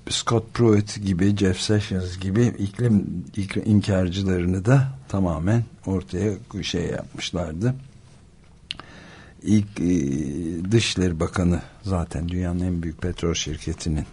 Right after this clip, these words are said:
özel petrol şirketinin enkarlı ve bir güçlü, e, C E O'su, başkanı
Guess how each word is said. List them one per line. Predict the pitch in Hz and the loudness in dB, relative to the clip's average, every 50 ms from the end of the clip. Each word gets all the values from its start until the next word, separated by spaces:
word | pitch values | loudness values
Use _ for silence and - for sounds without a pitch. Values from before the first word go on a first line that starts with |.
| - | -6
özel | 85 87 85 90 82 82 | -6 -6 -4 -4 -6 -4
petrol | 82 92 90 85 - - 87 82 | -4 -4 -4 -4 -8 -10 -10 -10
şirketinin | 80 - - 80 73 - - 69 67 - - 64 58 50 50 | -10 -10 -12 -12 -14 -12 -14 -14 -14 -12 -12 -10 -10 -8 -6
enkarlı | - 87 80 67 - 62 58 55 57 60 65 | -6 -6 -6 -6 -8 -10 -8 -8 -8 -8 -8
ve | 73 69 71 73 69 67 67 76 | -8 -6 -8 -8 -8 -10 -10 -12
bir | 82 82 82 | -12 -10 -10
güçlü, | 85 85 - - - - 85 95 113 - - - - - - - - - - - - - - - - - - - | -12 -12 -12 -14 -10 -4 -2 -2 -2 -2 -6 -14 -20 -20 -20 -20 -20 -20 -20 -20 -20 -20 -20 -20 -20 -20 -18 -14
e, | - - 71 87 85 73 - - - - | -10 -8 -6 -6 -6 -8 -8 -10 -10 -12
C | - - - 95 | -10 -6 -2 -2
E | 95 - 82 90 92 - | -2 0 0 0 0 0
O'su, | - 95 92 90 87 - - - 90 101 117 117 104 | 0 0 0 0 -2 -4 -4 0 0 0 0 0 -2
başkanı | - - 62 - - - - 80 80 85 82 | -6 -6 -8 -8 -10 -6 -4 -2 0 0 -2